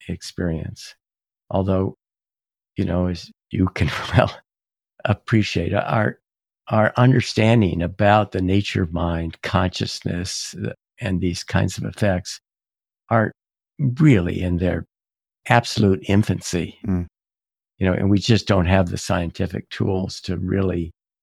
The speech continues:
Speaker 1: pull them apart as yet. But I think there's a, a lot of interesting research to be, be done with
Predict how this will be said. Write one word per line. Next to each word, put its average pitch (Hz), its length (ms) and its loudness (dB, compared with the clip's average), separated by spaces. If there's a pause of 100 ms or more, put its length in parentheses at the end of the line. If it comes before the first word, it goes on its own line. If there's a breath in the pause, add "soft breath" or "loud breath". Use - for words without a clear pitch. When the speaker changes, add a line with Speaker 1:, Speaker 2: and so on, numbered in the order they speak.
(120)
Speaker 1:
pull 107 180 2
them 85 180 0
apart 95 640 -4 (920)
as 101 280 0
yet. 92 300 -2 (180)
But 101 100 -2
I 101 60 0
think 175 240 0
there's 90 180 0
a, 78 120 -2 (320)
a 92 100 -4
lot 87 500 2
of 78 160 -8
interesting 87 540 -6
research - 520 -6
to 90 100 -6
be, 85 340 -6 (460)
be 92 200 0 (260)
done 95 460 2
with 95 480 0